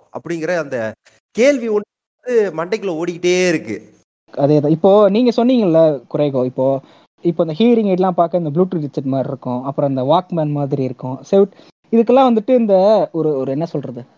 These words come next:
Speaker 2: பேச்சு வழக்குல அவங்க சொல்லுவாங்க, "அ, செவுட்டு மிஷினு, அந்த குருட்டு கண்ணாடி." ந-, ந-, நார்மலா அவன் கிளாஸ் போட்டிருப்பான், அது அவனுக்கு பிடிச்சிருக்கும், சும்மா போட்டிருப்பான்னு வச்சுக்கோங்களேன்,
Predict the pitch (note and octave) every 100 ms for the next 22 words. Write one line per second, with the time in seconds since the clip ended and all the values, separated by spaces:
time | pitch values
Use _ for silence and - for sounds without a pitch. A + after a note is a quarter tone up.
0 | _ _ - B3 B3 A3+ G#3+ A3 G3+ F3
1 | F3 F3 E3+ D#3 B2+ _ _ _ - C3+
2 | C3+ - G3 F#3+ E3+ D3 C3+ C3 C#3 A#2+
3 | A#2 _ _ C3+ C#3+ D#3 G3 F#3 E3 C3+
4 | B2 C3 C3 A#2 _ _ - D3 B2 C3+
5 | C#3 D3 E3+ C4 C4 C#4+ D4+ A3+ G#3 A#3+
6 | - G#3 G3 F3+ D3 A#2 C3 D3 F3 E3
7 | G#3 - B3 A3+ D4+ C#4 A#3+ B3 G3+ G3+
8 | G3 F#3 F#3 D#3+ F3 D3 B2+ C3